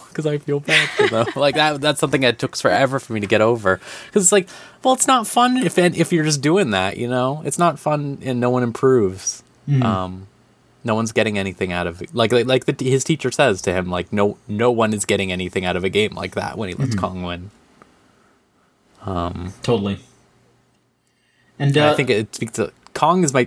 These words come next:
Speaker 1: Kong is a really good character because even though he didn't get anything out of that, he realized exactly what went on there, and he was able to grow better because of it and,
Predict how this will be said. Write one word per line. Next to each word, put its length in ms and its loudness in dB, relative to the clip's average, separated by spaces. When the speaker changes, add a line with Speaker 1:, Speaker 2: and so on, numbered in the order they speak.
Speaker 1:
Kong 180 2
is 100 0
a 40 0
really 180 6
good 140 -2
character 320 2
because 360 0
even 300 0
though 280 2
he 340 -8
didn't 440 -2
get 140 4
anything 240 0
out 140 6
of 20 4
that, 140 2
he 100 -4
realized 640 2
exactly 480 0
what 320 -2
went 240 -2
on 320 2
there, 220 -2
and 180 -8
he 80 -8
was 160 -4
able 220 0
to 120 -4
grow 300 0
better 320 0
because 400 -2
of 160 -6
it 220 -6
and, 300 -10